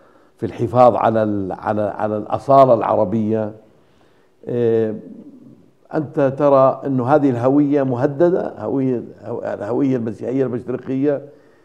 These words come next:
بسبب، آه، هذا التفتت؟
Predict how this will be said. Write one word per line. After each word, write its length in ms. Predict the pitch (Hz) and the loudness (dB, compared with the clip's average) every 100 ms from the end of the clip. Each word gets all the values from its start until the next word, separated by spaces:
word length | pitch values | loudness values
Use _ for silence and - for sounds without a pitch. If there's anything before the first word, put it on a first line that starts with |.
| _ - | _ -8
بسبب، 560 | 117 170 160 135 107 - - - | 0 6 8 6 2 -14 -20 -18
آه، 180 | - - | -14 -12
هذا 340 | 123 143 143 131 | -4 -2 0 -2
التفتت؟ 1200 | 117 - - - - - 151 151 190 185 180 | -4 -8 -12 -16 -12 -4 -2 0 2 0 -2